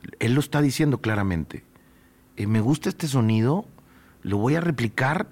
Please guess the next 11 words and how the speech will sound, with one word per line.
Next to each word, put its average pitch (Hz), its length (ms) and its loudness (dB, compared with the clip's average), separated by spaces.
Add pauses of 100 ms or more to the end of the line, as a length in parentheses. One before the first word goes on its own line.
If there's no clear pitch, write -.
(140)
otra 131 240 -2
vez, 127 360 0 (260)
a 113 80 -4
deconstruir, 113 920 0
reconstruir, 120 800 -2 (480)
y 101 80 -2
lo 101 100 4
voy 113 120 2
a 117 40 0
hacer 120 180 -2
mío, 156 420 2